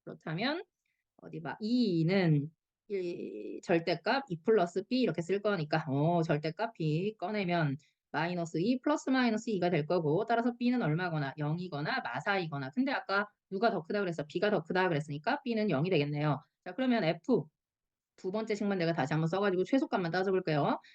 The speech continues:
F 두 번째, 여기 에이엑스, 아, X제곱 플러스 에이엑스 플러스 B의 대입하겠다고. 그럼 X제곱 마이너스 X가 될 거고요. 요거 완전 제곱 고치게 되면 X 마이너스 이분의 일의 완전 제곱 마이너스 사분의 일 이 되어서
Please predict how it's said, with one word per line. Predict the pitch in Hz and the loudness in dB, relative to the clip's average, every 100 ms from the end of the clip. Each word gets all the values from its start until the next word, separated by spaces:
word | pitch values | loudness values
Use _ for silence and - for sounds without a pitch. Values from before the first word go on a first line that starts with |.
| _ 165 | _ -14
F | 175 196 | -8 -6
두 | 185 | 0
번째, | 190 175 156 | 0 0 0
여기 | 143 151 143 | 0 0 2
에이엑스, | 165 208 208 190 | 4 4 4 2
아, | 160 147 | 2 2
X제곱 | 160 240 233 | 0 0 2
플러스 | 240 208 | 2 2
에이엑스 | 160 170 | 2 0
플러스 | - 208 | -6 -6
B의 | 226 214 | -2 2
대입하겠다고. | 160 165 175 165 147 214 170 156 _ - | 2 2 0 0 -2 2 2 0 _ -12
그럼 | 160 | -8
X제곱 | 165 220 214 202 220 | -4 0 0 2 2
마이너스 | 143 165 170 | 2 0 -2
X가 | - - 190 | -4 0 2
될 | 151 | 2
거고요. | 151 156 202 | 2 2 4
요거 | 165 | 4
완전 | 170 165 208 | 2 2 2
제곱 | 214 208 | 2 0
고치게 | 165 190 202 | -2 0 0
되면 | 190 156 160 147 | 2 0 0 0
X | 156 180 | -2 -6
마이너스 | 180 175 - | -6 -6 -6
이분의 | 165 180 170 | -6 -4 -2
일의 | 170 | 0
완전 | 143 160 160 | 0 0 2
제곱 | 156 226 233 | 2 2 0
마이너스 | 131 156 165 | -4 -4 -4
사분의 | 190 208 220 190 | -4 -4 -2 -2
일 | |
이 | 139 | -2
되어서 | 139 151 214 | -2 0 0